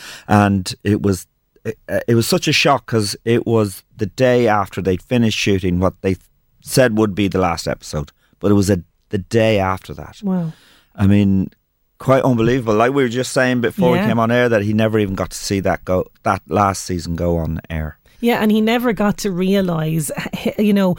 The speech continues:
Speaker 1: Mm.
Speaker 2: like, God only knows what he would have created after,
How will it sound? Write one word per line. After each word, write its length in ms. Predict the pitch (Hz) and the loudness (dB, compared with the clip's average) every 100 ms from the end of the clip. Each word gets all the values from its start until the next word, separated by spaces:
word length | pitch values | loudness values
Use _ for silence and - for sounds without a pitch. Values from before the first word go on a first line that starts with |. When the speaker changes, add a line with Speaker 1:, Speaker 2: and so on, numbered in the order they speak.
| - - - | -6 -20 -8
Speaker 1:
Mm. 140 | 98 92 | -2 -2
Speaker 2:
like, 340 | 233 - 196 | -2 -4 -4
God 240 | 269 262 285 | 0 2 2
only 160 | 240 | 2
knows 320 | 226 226 214 | 2 0 0
what 80 | 208 | -2
he 80 | 208 | -2
would 80 | 196 | -2
have 80 | 165 | -4
created 580 | - 180 240 196 175 | -4 -2 0 0 0
after, 600 | 175 202 262 - 302 311 | 0 0 0 -2 0 0